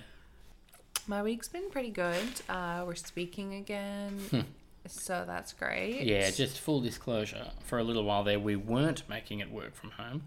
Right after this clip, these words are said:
Speaker 2: but we have turned it around and are again, so that's why we're back to the podcasts.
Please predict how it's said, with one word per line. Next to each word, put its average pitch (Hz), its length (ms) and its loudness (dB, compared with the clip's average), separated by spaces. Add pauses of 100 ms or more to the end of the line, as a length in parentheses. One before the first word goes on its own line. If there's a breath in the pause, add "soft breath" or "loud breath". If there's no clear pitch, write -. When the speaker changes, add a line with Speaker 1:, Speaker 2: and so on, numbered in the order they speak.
(180)
Speaker 2:
but 190 380 8
we 127 140 2
have 135 140 0
turned 131 240 0
it 147 60 0
around 123 300 0
and 127 200 4
are 104 260 4
again, 139 220 0
so 185 160 4
that's 185 320 0
why 196 100 2
we're 190 140 0
back 196 260 0
to - 80 -12
the 220 60 -4
podcasts. - 800 -2